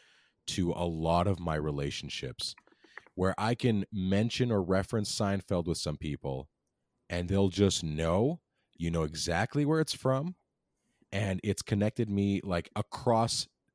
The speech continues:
generations. You know, a lot of my friends who are now in their forties are, uh, because, let's say, we would spend hours quoting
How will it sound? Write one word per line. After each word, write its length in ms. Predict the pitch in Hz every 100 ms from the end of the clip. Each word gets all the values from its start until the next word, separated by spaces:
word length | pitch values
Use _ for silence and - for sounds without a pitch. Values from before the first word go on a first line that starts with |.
| _ _ -
generations. 1000 | 98 107 98 87 82 87 - 62 60 - _ _ _ _
You 100 | 82
know, 180 | 73 80
a 80 | 101
lot 200 | 101 117
of 60 | 117
my 140 | 113
friends 380 | - 104 101 104
who 80 | 101
are 60 |
now 220 | 90 92
in 80 | 95
their 140 | 90 82
forties 640 | - 90 104 147 202 - _ _ _ _ _ _ _
are, 480 | 110 101 92 92 -
uh, 200 | 98 95 - 101
because, 480 | 101 - 95 90 - -
let's 240 | 95 -
say, 100 | 95
we 160 | 90 85
would 140 | 87
spend 380 | - 101 87 82
hours 340 | 87 85 82 -
quoting 580 | - 85 76 71 69